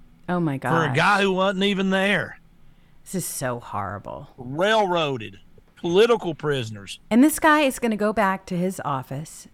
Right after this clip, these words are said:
Speaker 1: and like nothing else happened. He's gonna sleep on his pillow tonight like nothing happened. Nobody's going to do anything. There's no threat of anything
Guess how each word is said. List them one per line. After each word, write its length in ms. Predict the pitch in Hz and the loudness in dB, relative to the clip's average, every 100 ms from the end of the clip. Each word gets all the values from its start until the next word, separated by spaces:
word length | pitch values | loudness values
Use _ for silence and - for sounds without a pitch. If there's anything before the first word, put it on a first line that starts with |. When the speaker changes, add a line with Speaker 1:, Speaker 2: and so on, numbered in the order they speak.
| - | -4
Speaker 1:
and 320 | 156 151 139 | 0 0 0
like 260 | 160 139 - | -2 -2 -2
nothing 420 | 143 151 175 208 | -2 -2 -4 -4
else 280 | 190 190 - | -2 -4 -6
happened. 400 | 147 123 127 156 | -4 -4 -4 -4
He's 160 | 165 - | -4 -4
gonna 180 | 147 | -4
sleep 420 | 135 - 156 185 - | -4 -6 -4 -4 -4
on 140 | 175 190 | -4 -4
his 160 | 185 | -6
pillow 340 | - 160 147 135 | -6 -2 0 -2
tonight 540 | 143 131 123 160 165 | -2 -2 -2 -4 -6
like 200 | 135 - | -8 -6
nothing 520 | 127 127 131 160 180 | -4 -4 -4 -6 -6
happened. 560 | 151 131 117 123 156 - | -4 -6 -6 -8 -8 -6
Nobody's 400 | 160 160 165 165 | -4 -4 -4 -6
going 220 | - 185 | -4 -4
to 40 | 185 | -2
do 120 | 160 | -2
anything. 360 | 139 139 160 190 | -2 -2 -4 -4
There's 200 | 147 156 | -6 -6
no 120 | 160 | -6
threat 420 | - 143 143 160 | -4 -2 -2 -2
of 100 | 170 | -6
anything 540 | 156 151 - 120 147 | -6 -6 -8 -8 -8